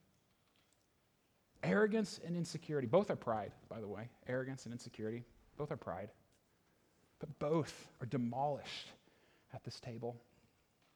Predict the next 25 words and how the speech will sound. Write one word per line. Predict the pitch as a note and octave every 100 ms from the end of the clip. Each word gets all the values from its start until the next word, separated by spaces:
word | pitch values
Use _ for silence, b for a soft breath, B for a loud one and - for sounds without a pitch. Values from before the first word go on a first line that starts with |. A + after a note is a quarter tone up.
| _ _ _ _ _ _ _
One | - C#3+
scholar | - D3 C3 C3
writes, | B2 B2 - - - _ B B B B B B -
"The |
Lord's | D3 E3 D#3
Supper | E3 D3+ D3+ C3+
not | D3 D#3
only | D3+ C#3+
gathers | C3 C3+ C#3 C3+ B2+ C3+
a |
community, | - A#2+ B2 A#2 A#2+
it | A#2+
creates | - B2 A#2+ C3 - - - - -
a | -
community." | - G#2+ G#2+ G2+ A2 - - _ - - - - - - _ _ _ _ - _ _ _ _ _ _ _ _ _
But | A#2
the | C3+
reality | D3+ E3 D#3
is, | C3
if | C3
you | E3
persist | - F3+ - D#3 -
with | D3+
your | C3+
barriers | A2+ A#2+ B2+ A2+ G#2+ -